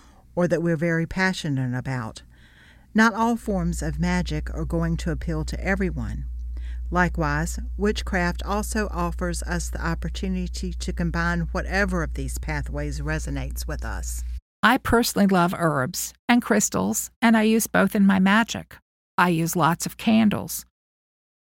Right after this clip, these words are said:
Speaker 2: Some people might say I'm a kitchen witch because I incorporate magic into my cooking,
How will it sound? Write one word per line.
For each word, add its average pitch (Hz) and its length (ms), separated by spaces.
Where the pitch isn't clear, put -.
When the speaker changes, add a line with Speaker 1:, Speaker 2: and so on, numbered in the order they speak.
Speaker 2:
Some 254 260
people 226 260
might 202 260
say 190 260
I'm 196 160
a 208 60
kitchen 226 440
witch - 380
because 208 300
I 190 120
incorporate 190 540
magic 170 460
into 170 180
my 151 140
cooking, - 460